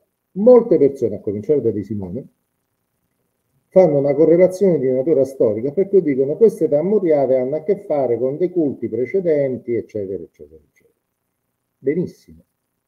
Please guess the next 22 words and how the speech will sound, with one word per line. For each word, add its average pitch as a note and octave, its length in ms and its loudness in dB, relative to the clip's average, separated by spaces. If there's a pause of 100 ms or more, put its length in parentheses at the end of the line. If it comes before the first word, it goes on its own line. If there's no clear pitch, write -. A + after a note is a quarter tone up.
(220)
ma B2 160 -8
mi D3+ 160 -6
dite F#3 280 -4
perché C3+ 280 -4
non D3 180 -4
dovrebbe C#3 400 0
essere C3+ 380 -4
così? C3 440 -10 (600)
È G3+ 160 -2
chiaro A#3+ 420 2
che G#2+ 120 -8
quelli A#2+ 340 2
hanno A2 200 -4
a G#2+ 60 -14
che A#2 120 -8
fare A2+ 320 -6
con A2 160 -6
dei A2 120 -6
culti G#2 300 -8
precedenti, G#2 720 -8
insomma, A2+ 340 -6
cioè, A#2+ 180 -8